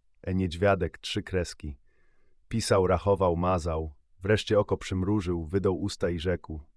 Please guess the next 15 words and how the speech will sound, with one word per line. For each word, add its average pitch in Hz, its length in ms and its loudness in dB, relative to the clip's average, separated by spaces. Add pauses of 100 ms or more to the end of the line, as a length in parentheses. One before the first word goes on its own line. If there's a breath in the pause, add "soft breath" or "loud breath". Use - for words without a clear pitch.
"Planeta 95 440 0
Saturnus, 92 760 -4
dzień 92 220 -2
sobota, 85 640 -4 (540)
męskiego 95 520 0
przyrodzenia, 87 720 -2 (360)
większego 98 460 0
nieszczęścia, 85 800 -4 (220)
łacny, 85 640 -2
łagodny, 82 600 0
zimny, 82 400 -2
suchy, 82 480 -8 (720)
występnie 104 680 2
nie 92 120 0
przemijając, 90 880 0